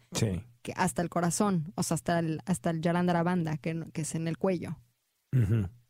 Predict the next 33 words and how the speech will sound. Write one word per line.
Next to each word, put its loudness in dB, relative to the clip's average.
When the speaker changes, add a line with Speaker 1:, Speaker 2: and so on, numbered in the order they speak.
Speaker 2:
Entonces -2
eso 0
es -2
para -2
los 0
yogis. -4
Speaker 1:
Y 6
los 6
que 6
no 8
quieran 8
ser 6
maestros 8
de 8
yoga, 8
pero 10
Speaker 2:
<clears throat> 4
Speaker 1:
quieren 6
tomar 4
clases. 6
Una, 8
una 8
de 8
las, 8
de 4
las 8
grandes 6
ventajas 8
de 6
tomar 6
una, 4
un, 4
una, 4